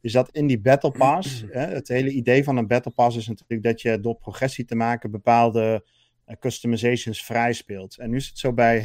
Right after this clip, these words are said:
Speaker 1: Halo Infinite, eh, er is een voordeel aan die Battle Pass, die is eigenlijk, die is letterlijk infinite, dus je kunt er zo lang over doen als je wil.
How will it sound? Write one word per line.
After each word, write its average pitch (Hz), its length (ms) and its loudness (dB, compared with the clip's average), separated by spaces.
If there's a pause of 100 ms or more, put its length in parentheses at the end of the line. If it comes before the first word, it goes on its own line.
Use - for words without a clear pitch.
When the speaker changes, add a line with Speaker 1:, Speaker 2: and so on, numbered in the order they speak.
Speaker 1:
Halo 131 180 0
Infinite, 143 680 -6 (520)
eh, 117 180 -8
er 123 160 -6
is 120 200 0
een 117 80 -4
voordeel 127 380 4
aan 123 160 -2
die 113 120 0
Battle 120 280 0
Pass, 123 280 -2
die 113 80 -6
is 104 80 -12
eigenlijk, 107 340 -8
die 107 100 -6
is 104 80 -8
letterlijk 123 420 -2
infinite, 135 460 -2
dus 120 120 -4
je 120 80 -10
kunt 110 200 -8
er 110 80 -2
zo 110 100 -6
lang 113 320 -2
over 104 160 -8
doen 113 180 -4
als 117 240 -8
je 101 100 -10
wil. 117 400 -4